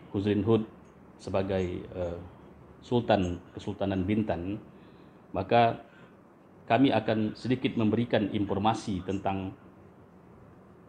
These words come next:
eh, kerajaan yang berada di daerah Kepulauan Riau.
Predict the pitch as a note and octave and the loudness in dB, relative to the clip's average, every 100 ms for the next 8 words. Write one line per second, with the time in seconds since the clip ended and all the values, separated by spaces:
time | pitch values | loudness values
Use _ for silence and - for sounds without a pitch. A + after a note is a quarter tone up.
0 | - - - - G2 F#2+ - - - G2+ | -20 -20 -10 -2 0 -2 -4 -12 -2 0
1 | F#2+ G2+ F#2 F#2+ F#2+ F#2 - F#2 F#2 F2+ | 0 0 0 0 0 -4 -2 -2 -2 -6
2 | G2 - - - F#2 F#2+ F2+ F2+ F2+ F2+ | -12 -18 -20 -14 -4 0 2 2 0 -6
3 | F2+ F2+ - G2 F2+ E2+ - F#2+ F2+ E2+ | -8 -12 -10 -6 -4 -6 -8 -6 -4 -2
4 | F2 F#2 F#2 D#2 | -4 -2 -2 -4